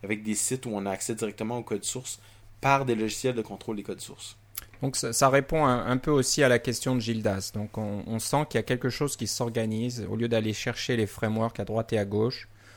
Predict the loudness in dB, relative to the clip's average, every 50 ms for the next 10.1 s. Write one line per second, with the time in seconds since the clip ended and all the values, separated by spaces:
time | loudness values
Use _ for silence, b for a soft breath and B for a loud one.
0 | B B B -4 0 0 4 4 4 4 4 2 2 2 -2 0 2 4 4 4
1 | 6 4 4 2 2 0 2 2 2 2 0 0 0 0 0 -2 -4 -4 -2 2
2 | 2 2 2 2 0 -2 -2 -2 0 -2 -2 0 2 0 0 0 0 -4 -4 -4
3 | -4 -4 -4 -2 -4 -4 -2 0 0 0 0 -2 B B B B B B B B
4 | B B B B B B -20 -12 -8 -6 -4 -4 0 0 2 4 8 8 8 8
5 | 8 4 4 4 4 4 2 2 2 0 2 4 2 2 2 0 2 2 2 2
6 | 2 2 0 0 0 2 6 6 6 6 6 4 2 0 0 -2 -2 -2 0 2
7 | 2 2 2 2 2 4 4 4 4 4 4 6 6 6 4 2 -4 -2 4 4
8 | 6 6 6 4 4 4 2 0 2 4 4 4 4 6 4 4 4 4 2 2
9 | 2 2 0 -2 -4 -4 -4 -2 0 0 2 2 2 2 4 4 4 4 2 0
10 | -4